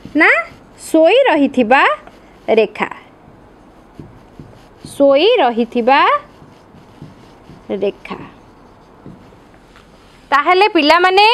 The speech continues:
ଆମର ଏ ଯେଉଁ ତିନୋଟି ରେଖାର ନାଁ ଲେଖିଲି, ଏହା ହେଉଛି ତୁମର ତିନି ପ୍ରକାର ରେଖା। ତିର୍ଯ୍ୟକ ରେଖା,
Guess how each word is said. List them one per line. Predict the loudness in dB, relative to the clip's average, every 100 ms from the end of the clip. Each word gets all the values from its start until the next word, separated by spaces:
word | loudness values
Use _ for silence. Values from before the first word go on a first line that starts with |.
| 0 0
ଆମର | 0 0 2 2 2 0 -4 -16 -14 -2
ଏ | 0
ଯେଉଁ | 2 0
ତିନୋଟି | 0 2 2 4 4 4
ରେଖାର | 0 0 2 2
ନାଁ | 0 0 0
ଲେଖିଲି, | -4 -2 0 0 0 0
ଏହା | 0 0 -2
ହେଉଛି | -2 -2 -2 0 0 0
ତୁମର | 0 2 2 0
ତିନି | 0 2 2 2 0
ପ୍ରକାର | -2 0 0 2 0
ରେଖା। | -2 -8 -10 -12 -12 -20 -20 -20 -20 -20 _ -6
ତିର୍ଯ୍ୟକ | -6 -2 2 2 2
ରେଖା, | 0 2 2